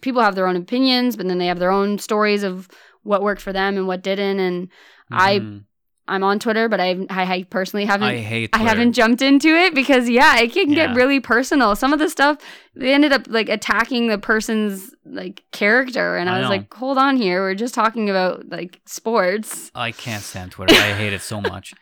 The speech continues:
Speaker 1: <laughs>
Speaker 2: And, like, I'm on there because I feel like I have to.
Speaker 1: Yeah.
Speaker 2: Because everyone's on there.
Speaker 1: Yeah, you gotta
Speaker 2: And
Speaker 1: promote the podcast.
Speaker 2: Gotta promote my co-, of course. So I got over, uh,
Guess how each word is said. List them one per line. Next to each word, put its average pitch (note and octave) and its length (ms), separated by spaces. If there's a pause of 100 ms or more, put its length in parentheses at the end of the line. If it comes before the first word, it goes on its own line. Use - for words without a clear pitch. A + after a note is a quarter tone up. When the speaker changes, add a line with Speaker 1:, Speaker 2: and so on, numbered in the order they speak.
Speaker 1:
<laughs> - 160
Speaker 2:
And, B2 100
like, B2 140
I'm B2+ 120
on C3 200
there C#3+ 100
because B2 240
I G2+ 60
feel A2+ 180
like G#2 160
I F#2 80
have F#2 300
to. - 160 (480)
Speaker 1:
Yeah. G3+ 300 (420)
Speaker 2:
Because G#2+ 360
everyone's G#2+ 420
on G2 180
there. G2 340 (300)
Speaker 1:
Yeah, G#3 420
you A#3+ 60
gotta G#3+ 140
Speaker 2:
And G#3 60
Speaker 1:
promote G#3 260
the G#3 60
podcast. G3+ 520
Speaker 2:
Gotta A2+ 200
promote G#2+ 280
my G#2 100
co-, - 160
of G#2+ 320
course. G#2 240
So G2 140
I F#2 160
got G2+ 240
over, F#2 520
uh, F2+ 380